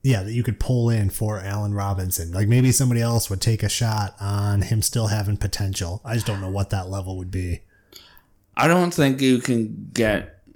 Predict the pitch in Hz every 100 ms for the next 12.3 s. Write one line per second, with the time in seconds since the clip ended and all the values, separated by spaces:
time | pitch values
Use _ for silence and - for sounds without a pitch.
0 | _ _ - 110 110 104 98 92 92 92
1 | 92 90 87 87 90 - 85 71 65 -
2 | - 101 92 95 - - - _ _ _
3 | - 98 82 82 82 80 76 76 73 -
4 | 85 78 80 62 67 71 - _ - 98
5 | - 90 98 101 92 90 87 98 95 92
6 | 92 87 - 92 - 98 95 - - 95
7 | 90 - 95 87 82 85 90 - 92 92
8 | 107 - _ _ 85 92 90 92 90 92
9 | 92 90 92 - 104 _ - _ - 71
10 | - 95 95 92 90 - 85 85 82 -
11 | 87 92 - 110 113 120 113 110 104 101
12 | - 92 90